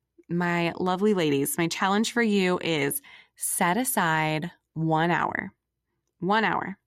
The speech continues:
This is going to be your prep time, okay? You're doing your brand review.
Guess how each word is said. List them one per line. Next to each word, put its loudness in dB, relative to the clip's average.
This 0
is -2
going -2
to -4
be 2
your -6
prep -8
time, -10
okay? -4
You're -2
doing 0
your 0
brand -2
review. 0